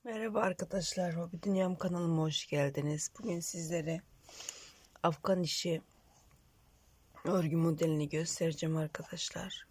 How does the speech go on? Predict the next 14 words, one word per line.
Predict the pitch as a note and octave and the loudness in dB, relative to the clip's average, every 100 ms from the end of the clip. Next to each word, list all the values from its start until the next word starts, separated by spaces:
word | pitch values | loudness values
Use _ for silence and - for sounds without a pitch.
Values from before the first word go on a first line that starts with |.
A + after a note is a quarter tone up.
| - | -6
Üç | F#3 - - | -2 0 2
renkten, | F3+ E3 - D#3+ E3 - _ - - - - - _ _ - | 2 0 -2 -4 -4 -10 _ -20 -20 -20 -20 -20 _ _ -8
e, | C#3+ | -4
yapacağım | C#3+ C#3+ E3+ - E3+ E3+ E3+ F#3 - | -2 -2 -2 -6 -4 -2 -2 -6 -4
ama | F3+ E3+ D3 | 0 0 0
dilerseniz | D#3+ D#3 D3+ - F3+ D#3+ | 0 0 0 -4 -4 -4
siz | - - C#4+ - - - - - - - - | -4 -8 -10 -12 -14 -18 -20 -20 -20 -12 0
modeli | G3 E3 D#3 D3+ | 2 4 2 4
beğenirseniz | F3+ F3+ D#3+ C#3+ E3 F3+ - | 6 6 2 -4 -4 -4 -4
iki | F3 - D#3+ | -6 -2 0
renkten | D#3+ D#3 - D3 | 0 -2 -2 0
de | E3 | 2
yapabilirsiniz. | E3+ - D3+ D3+ D3+ E3 - G3+ G3+ - - - - - - - - - - | 0 0 -4 -2 -4 -6 -8 -8 -6 -8 -10 -20 -20 -20 -20 -20 -20 -20 -2
Modelimizde | G#3 F#3 G#3 G#3 G3+ G3+ F#3 F#3+ G3 | 0 4 4 6 2 0 0 2 2